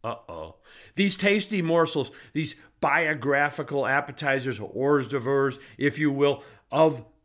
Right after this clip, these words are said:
of the lives of the rich and the famous, the infamous, the rich, the poor, the notorious, the glorious, or,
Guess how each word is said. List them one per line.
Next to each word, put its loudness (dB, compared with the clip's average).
of 4
the 4
lives 0
of -2
the 2
rich 0
and -2
the -2
famous, 0
the -2
infamous, -2
the -2
rich, 0
the -4
poor, 2
the -2
notorious, 0
the -8
glorious, -2
or, -6